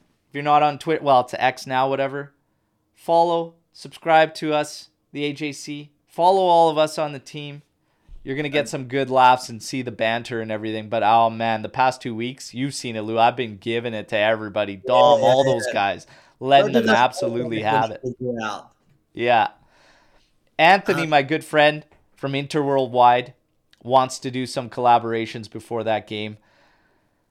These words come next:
Speaker 1: I've always been respectful. I've always been good. But I'll tell you right now, I might not be for this next show because, uh, I'm pretty
Speaker 2: Big one.
Speaker 1: fired up about November twenty-sixth. The anticipation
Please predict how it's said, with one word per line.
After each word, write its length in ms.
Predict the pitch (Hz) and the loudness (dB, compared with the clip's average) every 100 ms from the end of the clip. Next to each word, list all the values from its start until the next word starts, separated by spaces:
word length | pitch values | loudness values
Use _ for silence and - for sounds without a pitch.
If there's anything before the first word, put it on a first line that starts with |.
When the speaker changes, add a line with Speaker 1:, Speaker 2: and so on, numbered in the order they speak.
| _ _ _ _ _ | _ _ _ _ _
Speaker 1:
I've 120 | 117 | 0
always 240 | 139 143 135 | 2 2 0
been 180 | 139 131 | -4 -4
respectful. 640 | 120 - 123 - 117 101 - - | -6 -2 -2 -2 -10 -10 -14 -10
I've 180 | 104 120 | -6 -4
always 220 | 120 113 | -4 -4
been 200 | 123 113 | -8 -8
good. 300 | 120 110 101 _ _ - | -6 -8 -10 _ _ -6
But 100 | 110 | 0
I'll 140 | 113 | 0
tell 200 | - 127 | 0 -2
you 120 | 123 | -2
right 220 | 120 120 117 | -2 -4 -4
now, 400 | 117 104 95 - _ _ _ _ _ _ _ | -4 -4 -6 -16 _ _ _ _ _ _ _
I 100 | 110 117 | -6 -4
might 340 | 117 120 104 | -2 -2 -2
not 300 | 117 113 113 | -2 -2 -2
be 180 | 113 107 | -8 -10
for 220 | - 110 | -8 -8
this 380 | 98 107 101 - | -6 -6 -6 -6
next 220 | 98 - | -8 -8
show 220 | - 95 | -10 -10
because, 540 | 90 101 110 101 - 104 | -12 -12 -10 -10 -10 -6
uh, 360 | 98 95 92 - _ | -2 -2 -2 -6 _
I'm 160 | 110 113 | -6 -6
pretty 280 | - - - | -4 -2 -2
Speaker 2:
Big 20 | |
one. 60 | 143 | 0
Speaker 1:
fired 280 | 117 107 101 | 0 2 0
up 180 | 107 117 | -2 -4
about 240 | 107 107 | -4 -4
November 380 | 107 101 101 101 | -6 -6 -6 -8
twenty-sixth. 600 | - 117 107 - 104 - _ - | -10 -10 -10 -10 -12 -14 _ -6
The 140 | 147 | 0
anticipation 1120 | 165 165 - 185 185 131 151 175 - - 101 | 0 0 -4 -4 -4 -4 -2 -2 -4 -6 -8